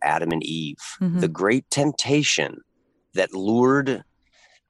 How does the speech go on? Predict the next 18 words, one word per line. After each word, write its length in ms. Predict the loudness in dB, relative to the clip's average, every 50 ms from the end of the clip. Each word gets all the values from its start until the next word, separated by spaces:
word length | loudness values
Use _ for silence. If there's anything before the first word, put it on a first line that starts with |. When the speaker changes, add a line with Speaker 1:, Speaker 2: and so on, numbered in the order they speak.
| _ -2
Speaker 1:
our 240 | -2 0 0 0 0
original 580 | 0 0 -2 -2 -2 -2 0 0 0 -2 -4 -6 -8
mother 380 | -4 -2 -2 -2 0 -2 -4
and 220 | -4 -6 -6 -8 -8
father 440 | -6 -4 -2 -2 0 -2 -2 -4 -6
down 420 | -8 -8 -8 -6 -2 -2 -2 -2 -2 -6
a 40 | -10 -12 _
dark 260 | -2 -2 -2 -2 -4 -8 -4
road 340 | 0 2 4 4 4 2 -2 -8 _ _ _ _ _
was 520 | -8 -4 -4 -2 -2 -4 -4 -6 -8 -10 -10
the 140 | -12 -14 -14 _ 0
offer 500 | 2 4 4 2 0 0 -2 0 0 0 0
that 140 | -4 -4 -4
you 640 | -10 -14 -4 0 2 4 4 4 4 2 0 -2 -4 -6
can 220 | -4 -2 -2 -2
become 840 | -2 -4 -8 -8 -8 -10 -6 -2 0 2 2 4 4 4 2 2 0 -4 _ _ _ _
just 520 | -6 -4 -2 -2 0 -2 -2 -4 -4 -4
like 280 | -4 -2 -2 -2 -4